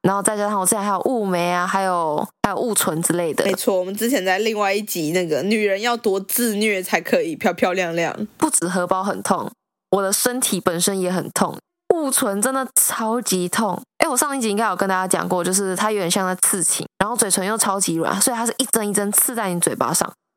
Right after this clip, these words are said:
Speaker 1: 虽然会敷麻药，但是我个人对麻药非常的迟钝。
Speaker 2: Oh my god。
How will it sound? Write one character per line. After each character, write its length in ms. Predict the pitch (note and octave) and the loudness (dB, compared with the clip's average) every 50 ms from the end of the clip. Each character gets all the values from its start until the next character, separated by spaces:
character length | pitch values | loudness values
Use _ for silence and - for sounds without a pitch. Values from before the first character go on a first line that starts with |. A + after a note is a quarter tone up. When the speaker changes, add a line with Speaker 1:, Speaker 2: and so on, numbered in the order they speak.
| _ _ _ - | _ _ _ 0
Speaker 1:
虽 80 | - D4+ | 2 2
然 60 | C4+ | 2
会 100 | D4 C#4 | 0 0
敷 200 | C4 - B3 A#3 | 0 0 0 0
麻 180 | A3 F3+ E3+ | 0 0 0
药， 160 | F#3 G3 F#3+ F#3+ | 2 0 2 0
但 120 | A3+ A3+ | 0 0
是 80 | A3 A#3+ | 0 0
我 100 | G3 F3 | 0 0
个 160 | - A#3 G#3+ | 0 2 2
人 120 | F3+ F3+ F#3 | 2 2 0
对 120 | A3 G3+ | 0 0
麻 260 | F#3+ F#3 F3+ E3 E3+ | 0 0 0 2 2
药 120 | G3+ G3 F3 | 0 0 0
非 520 | F#3 - - A3 G#3+ G#3 G#3 G3+ G#3 G#3+ | 0 0 0 0 0 0 0 0 0 0
常 220 | G#3+ - - F3 | 0 0 0 0
的 60 | E3 D#3+ | 0 0
迟 260 | - - - - D3 | 0 0 0 0 -2
钝。 240 | - - D#3 D3+ - - | 0 0 -2 0 0 0
Speaker 2:
Oh 120 | A#3 F#3 | -2 0
my 220 | F3+ F3 D#3+ C#3+ C#3+ - | 0 -2 -4 -4 -4 -4
god。 320 | - F3 - - - G3+ | -4 -4 -2 -4 -8 -10